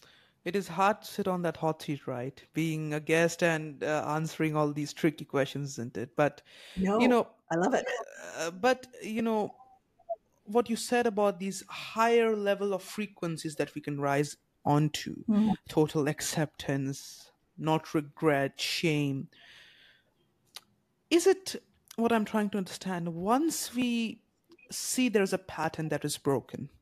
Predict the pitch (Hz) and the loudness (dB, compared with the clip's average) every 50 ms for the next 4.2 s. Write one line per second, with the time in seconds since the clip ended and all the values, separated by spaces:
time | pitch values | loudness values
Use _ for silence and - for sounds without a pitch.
0 | _ _ _ - - - - - - - - - - - - - - 131 131 147 | _ _ _ -20 -20 -20 -20 -20 -20 -20 -20 -20 -20 -14 -4 2 4 6 8 8
1 | 143 135 131 127 - 151 165 165 - 165 156 151 143 139 139 - - - _ _ | 6 6 4 0 0 -2 -4 -2 2 2 2 2 2 0 -4 -6 -10 -18 _ _
2 | _ _ _ _ _ - 190 190 - 202 185 214 220 240 247 240 - - 220 208 | _ _ _ _ _ -2 0 2 2 2 4 4 4 4 2 0 0 0 2 2
3 | 208 196 208 190 180 175 170 170 156 170 165 156 156 - - 160 143 - - - | 2 0 0 0 2 2 0 0 0 0 -2 -2 0 0 0 0 0 -2 -6 -12
4 | - - - | -16 -20 -20